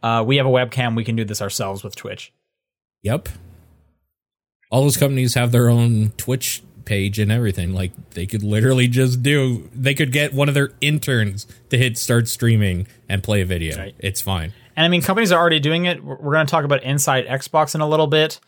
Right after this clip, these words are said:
Speaker 1: Um, this is the second time they've done a, done a, like, from home Xbox stream, uh,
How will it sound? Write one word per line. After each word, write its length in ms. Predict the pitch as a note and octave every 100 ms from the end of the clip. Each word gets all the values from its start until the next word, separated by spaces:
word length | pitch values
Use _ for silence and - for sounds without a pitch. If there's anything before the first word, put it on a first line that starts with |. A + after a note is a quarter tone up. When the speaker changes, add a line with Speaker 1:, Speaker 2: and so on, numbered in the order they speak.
| _ _ _ -
Speaker 1:
Um, 220 | A#2 A#2+
this 160 | C3+
is 80 | C#3+
the 100 | C3
second 420 | B2 D#3+ C#3+ D#3
time 360 | C#3 C3 C#3+ D3
they've 180 | C#3 B2+
done 200 | C3 C3+
a, 180 | C3 - C3
done 200 | C3 B2+
a, 180 | B2+
like, 300 | A#2+ A2+ -
from 380 | - - B2 B2
home 520 | B2 B2 A#2+ C3 C#3 - _ _ _ _ _ _ _
Xbox 440 | A#2+ - - C3+ C#3
stream, 580 | - - C#3 C3+ D3 D3 - _ _ _ _ _ -
uh, 420 | F#2 F#2+ F#2+ F#2+